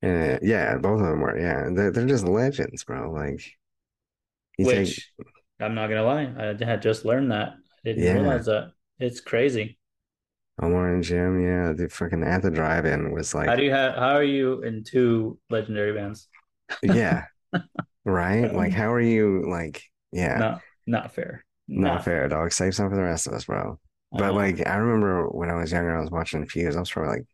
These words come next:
Speaker 1: fifteen, sixteen, and they were doing a piece on At the Drive-In and how fucking crazy those motherfuckers were and, like, their shows
Speaker 2: Mm-hmm.
Speaker 1: and, like, everything. And I was like, "Dude, this is so fucking cool."
Speaker 2: Yeah.
Speaker 1: But,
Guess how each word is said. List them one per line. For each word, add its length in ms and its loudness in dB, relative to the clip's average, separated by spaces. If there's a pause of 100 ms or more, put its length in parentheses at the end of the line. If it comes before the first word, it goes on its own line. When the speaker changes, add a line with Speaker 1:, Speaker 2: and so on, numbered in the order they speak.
(400)
Speaker 1:
fifteen, 320 -6
sixteen, 540 -6
and 100 -2
they 80 -2
were 120 -2
doing 260 -2
a 60 -4
piece 340 -8
on 100 -2
At 140 -2
the 60 -10
Drive-In 640 -4 (500)
and 120 -2
how 180 -2
fucking 520 -6
crazy 480 -2
those 200 -2
motherfuckers 540 -4
were 220 -2
and, 140 -2
like, 160 -4
their 100 -4
shows 520 0
Speaker 2:
Mm-hmm. 80 -2
Speaker 1:
and, 60 -4
like, 140 -2
everything. 520 -2
And 100 -2
I 40 -2
was 100 -2
like, 120 -4
"Dude, 180 -2
this 220 0
is 160 -2
so 320 -2
fucking 480 -6
cool." 420 -4 (380)
Speaker 2:
Yeah. 460 0 (760)
Speaker 1:
But, 220 -2